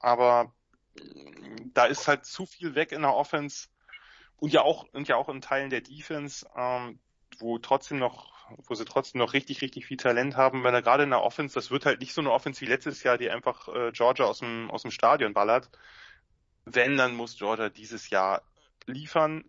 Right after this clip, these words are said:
Die Chance ist so groß wie nie. Die Chance ist, wir kommen ja gleich auf die andere Division, auch so groß wie nie, weil es auch da größere Probleme gibt als in den letzten Jahren, oder zumindest größere Fragezeichen. Probleme wissen wir noch nicht.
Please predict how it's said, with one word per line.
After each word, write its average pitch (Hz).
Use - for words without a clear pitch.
Die 120
Chance 127
ist 110
so 120
groß 123
wie 110
nie. 151
Die -
Chance 131
ist, 127
wir 113
kommen 127
ja 120
gleich 110
auf 107
die 113
andere 160
Division, 131
auch 117
so 131
groß 127
wie 120
nie, 120
weil 113
es -
auch -
da 123
größere 135
Probleme 123
gibt 120
als -
in 113
den 110
letzten 110
Jahren, 107
oder 113
zumindest 139
größere 98
Fragezeichen. 151
Probleme 98
wissen 156
wir 147
noch 139
nicht. 135